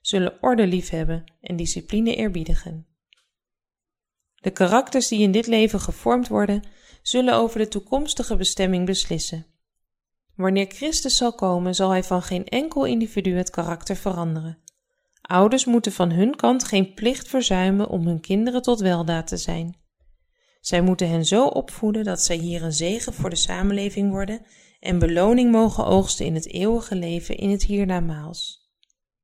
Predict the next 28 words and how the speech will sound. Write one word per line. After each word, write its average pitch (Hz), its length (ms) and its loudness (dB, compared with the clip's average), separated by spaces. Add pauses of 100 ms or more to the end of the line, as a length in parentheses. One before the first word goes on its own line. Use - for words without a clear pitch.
(1800)
Wanneer 180 360 4
de 165 80 0
discipline 175 600 -4
moet 233 180 -2
beginnen. 156 520 -10 (1200)
Op 226 160 2
het 240 140 -2
moment 247 460 2
dat 240 180 -4
een 214 140 0
kind 320 300 -4
begint 220 360 0
zijn - 200 0
eigen 254 420 -4
wil 196 200 0
en 175 100 -2
weg 190 220 -6
te - 120 -12
kiezen, 196 480 -10 (320)
op - 280 -12
dat 311 200 0
moment 226 400 -2
moet 202 140 -6
zijn - 180 -8
opvoeding 196 480 -6
in 180 80 -6
discipline 175 580 -8
beginnen. 160 520 -4